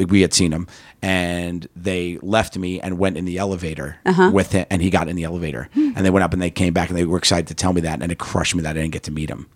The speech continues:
Speaker 1: and say
Speaker 2: Oh.
Speaker 1: hi. I remember
Speaker 2: Yeah.
Speaker 1: that feeling of
Speaker 2: Yeah.
Speaker 1: that was like, he was
Speaker 2: So
Speaker 1: like in my
Speaker 2: close.
Speaker 1: eye,
Speaker 2: Yeah.
Speaker 1: like, I lo-, at that time I was, like, kinda, like, into magic,
Speaker 2: Yeah.
Speaker 1: and, like, I loved comedy. He,
Speaker 2: Yeah.
Speaker 1: his show blew me away. It's, like, one of the ones I was like,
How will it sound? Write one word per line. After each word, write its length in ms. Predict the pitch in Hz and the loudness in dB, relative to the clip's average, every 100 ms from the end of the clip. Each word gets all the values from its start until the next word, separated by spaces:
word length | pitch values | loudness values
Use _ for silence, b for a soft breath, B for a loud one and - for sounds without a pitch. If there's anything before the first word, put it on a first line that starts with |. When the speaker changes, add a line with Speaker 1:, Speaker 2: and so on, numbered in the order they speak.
| - | -6
Speaker 1:
and 320 | 147 151 - 151 | -2 0 0 0
say 100 | - | -2
Speaker 2:
Oh. 40 | |
Speaker 1:
hi. 220 | - 196 | -4 -4
I 20 | |
remember 340 | 101 107 104 101 | -2 2 4 4
Speaker 2:
Yeah. 140 | 92 | 2
Speaker 1:
that 120 | 85 | 2
feeling 380 | - 104 95 82 | 2 4 2 0
of 240 | 85 82 - | -4 -4 -6
Speaker 2:
Yeah. 240 | - 180 147 - | -2 0 -2 -2
Speaker 1:
that 120 | 104 | -2
was 120 | 98 87 | 0 -2
like, 100 | - | -4
he 80 | |
was 80 | 110 | 0
Speaker 2:
So 60 | 117 | 0
Speaker 1:
like 80 | 92 | 2
in 60 | |
my 60 | 110 | 0
Speaker 2:
close. 120 | 101 | 2
Speaker 1:
eye, 100 | 107 107 | 2 2
Speaker 2:
Yeah. 160 | 110 | 2
Speaker 1:
like, 140 | 98 - | 0 0
I 100 | 113 | 0
lo-, 200 | 101 104 | 2 0
at 100 | 107 | 2
that 140 | 107 | 0
time 160 | 110 107 | 0 0
I 80 | 98 | 0
was, 100 | 92 | -2
like, 220 | 95 - | -6 -4
kinda, 240 | 120 101 | -2 -2
like, 200 | 95 90 | -2 -4
into 280 | - 98 92 | -4 -4 -2
magic, 480 | 92 85 90 87 - | -4 -4 -6 -8 -8
Speaker 2:
Yeah. 220 | 233 233 165 | -2 -2 0
Speaker 1:
and, 180 | 139 110 | 0 0
like, 180 | 104 | -2
I 60 | 98 | -2
loved 240 | 95 95 | -2 -4
comedy. 340 | - 87 85 87 | -6 -6 -6 -6
He, 140 | 90 | 0
Speaker 2:
Yeah. 240 | 117 123 98 | 2 4 2
Speaker 1:
his 180 | 92 98 | 0 0
show 300 | - 110 95 | 2 4 4
blew 200 | 98 98 | 2 4
me 120 | 95 | 4
away. 400 | 92 90 90 90 | 4 2 0 -2
It's, 120 | 90 | -4
like, 120 | 98 | -4
one 120 | 101 | -2
of 60 | 92 | -2
the 80 | 90 | -2
ones 240 | 92 90 | 0 0
I 40 | 90 | -2
was 100 | 87 | -6
like, 160 | - | -10